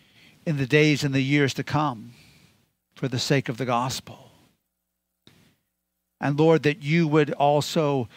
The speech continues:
equip us to reach our community. Lord, show us, Lord, how to step forward, break down the barriers, the hindrances that are there,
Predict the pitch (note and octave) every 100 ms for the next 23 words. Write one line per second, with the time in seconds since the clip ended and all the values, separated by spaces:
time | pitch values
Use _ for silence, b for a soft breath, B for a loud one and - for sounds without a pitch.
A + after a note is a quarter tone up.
0 | B B C3+ - E3+ - D3 D3+ - D#3
1 | C3 C#3+ C#3 B2 C#3 - C#3+ B2 A#2+ A2+
2 | - A2+ A#2+ - _ _ b b b b
3 | b - E3+ D#3+ D3+ - G3 F#3 G3 B2+
4 | A#2 - - - - - _ B B B
5 | B B B D3+ D3 - F3 E3 D3+ -
6 | E3 C#3+ - D#3 C#3 B2+ C3+ F3+ F#3 -
7 | E3+ E3 D#3 B2+ D#3 D#3+ D#3+ D3+ C3 C#3+
8 | A2+ F#3 E3 E3 B2 E3+ C#3 D#3 C3 A#2+
9 | A2+ D3+ D3+ C#3+ C3+